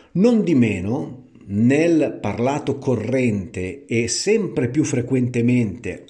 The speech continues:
anche nello scritto, pure di carattere pubblico, articoli, articoli giornalistici, eccetera, al posto del congiuntivo imperfetto, nella subordinata si trovano altre forme verbali.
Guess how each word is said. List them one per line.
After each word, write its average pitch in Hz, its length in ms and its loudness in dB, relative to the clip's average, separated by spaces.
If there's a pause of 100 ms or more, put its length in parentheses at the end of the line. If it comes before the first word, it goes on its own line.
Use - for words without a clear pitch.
anche 156 340 -2
nello 104 220 0
scritto, 104 840 -8 (600)
pure 262 280 4
di 156 120 4
carattere 151 540 -2
pubblico, 110 920 -2 (440)
articoli, 101 1000 -8 (200)
articoli 110 520 -4
giornalistici, 104 1000 -4
eccetera, 101 800 -8 (760)
al 156 260 2
posto 214 380 0
del 123 160 0
congiuntivo 139 720 0
imperfetto, 175 960 -2
nella 127 240 2
subordinata 156 960 0
si 208 200 -2
trovano 143 580 -2
altre 147 500 -4
forme 120 540 -2
verbali. 101 840 -6